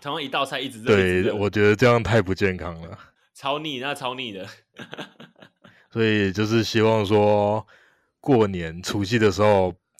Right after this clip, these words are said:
Speaker 2: 不要煮太多，但是很，很多样没关系，不要煮太多，吃完就好。对。
Speaker 1: 量力而为，量力而为。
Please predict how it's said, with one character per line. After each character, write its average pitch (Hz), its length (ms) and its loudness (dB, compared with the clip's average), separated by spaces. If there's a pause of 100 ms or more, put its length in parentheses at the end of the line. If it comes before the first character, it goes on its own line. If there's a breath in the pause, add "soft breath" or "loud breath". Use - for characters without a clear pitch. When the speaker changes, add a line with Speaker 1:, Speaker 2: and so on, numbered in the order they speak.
(380)
Speaker 2:
不 120 80 4
要 127 120 8
煮 104 180 2
太 101 200 2
多， 85 340 -6
但 123 140 2
是 117 300 4
很， 95 320 -4
很 104 280 -8
多 127 200 4
样 117 200 2
没 95 160 -6
关 95 200 -2
系， 95 300 -8 (400)
不 113 80 0
要 117 120 6
煮 95 140 -2
太 98 200 0
多， 85 300 -4 (180 soft breath)
吃 139 280 4
完 101 200 6
就 101 160 4
好。 82 280 -4 (240)
对。 73 320 -18 (260 soft breath)
Speaker 1:
量 127 180 -10
力 135 140 -6
而 107 140 -8
为， 98 220 -14
量 110 140 -14
力 107 160 -14
而 87 160 -16
为。 82 300 -18